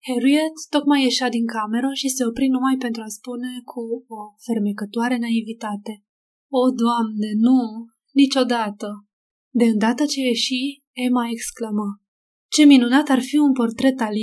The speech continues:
ei! Mi-aș da toată averea să-l am. Mă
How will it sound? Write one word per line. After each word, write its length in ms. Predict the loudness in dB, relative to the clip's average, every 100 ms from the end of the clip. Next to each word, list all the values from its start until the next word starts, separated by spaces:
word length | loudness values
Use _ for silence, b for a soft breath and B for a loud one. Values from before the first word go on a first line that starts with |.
| -2
ei! 260 | -2 -8 _ _ _ _ -6
Mi-aș 200 | -4 -2 -2
da 80 | -2 0
toată 240 | 0 0
averea 420 | 0 2 0 0 -6
să-l 180 | -8 -8 -10
am. 80 | -14 -16 _ _ _
Mă 80 | -14